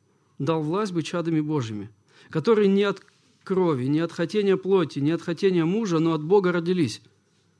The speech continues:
И вот это центральное место. «Слово стало плотью и обитало с нами, полная благодати и истины, и мы видели славу его, славу как единородного от Отца». И вот здесь, в этом тексте,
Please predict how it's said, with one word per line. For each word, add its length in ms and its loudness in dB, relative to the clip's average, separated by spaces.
И 60 0
вот 100 2
это 180 0
центральное 520 2
место. 280 0
«Слово 420 0
стало 300 0
плотью 460 2
и 40 0
обитало 440 0
с 140 -4
нами, 260 4
полная 380 2
благодати 560 0
и 80 0
истины, 400 2
и 80 4
мы 140 6
видели 320 2
славу 380 0
его, 300 2
славу 380 0
как 200 -4
единородного 680 2
от 100 -6
Отца». 440 -6
И 100 -4
вот 280 0
здесь, 360 -2
в 40 2
этом 200 4
тексте, 500 -2